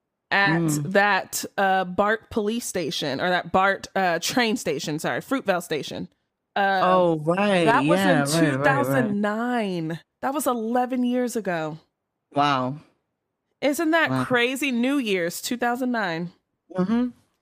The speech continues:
Speaker 2: Mm-hmm.
Speaker 1: Um, so it's not like this wasn't already going on, guys. Is basically
Speaker 2: Yeah.
Speaker 1: what we're saying.
Speaker 2: Right.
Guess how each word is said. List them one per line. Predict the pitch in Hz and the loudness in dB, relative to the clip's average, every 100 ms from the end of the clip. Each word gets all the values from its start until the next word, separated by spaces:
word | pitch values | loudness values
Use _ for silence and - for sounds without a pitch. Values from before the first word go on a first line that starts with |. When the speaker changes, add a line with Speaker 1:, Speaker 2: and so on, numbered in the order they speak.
| _ _ _ _ - | _ _ _ _ -4
Speaker 2:
Mm-hmm. | 214 | 0
Speaker 1:
Um, | 226 202 185 175 165 - _ _ _ _ | 2 2 2 0 -6 -14 _ _ _ _
so | - 269 233 | 0 0 0
it's | 294 - | -4 2
not | 359 294 | 2 4
like | 311 220 | 0 2
this | 247 240 | 0 0
wasn't | 240 220 | -2 -2
already | 180 190 180 175 170 | 0 0 -2 -4 -2
going | 185 160 160 | -2 -4 -4
on, | 120 87 151 | -6 -8 -6
guys. | 139 85 135 - | -6 -4 -6 -8
Is | 185 | -4
basically | 196 190 202 | -4 0 0
Speaker 2:
Yeah. | 143 | 0
Speaker 1:
what | 131 | -2
we're | |
saying. | 165 165 - 107 | -4 -2 -2 -2
Speaker 2:
Right. | 165 151 | -2 -2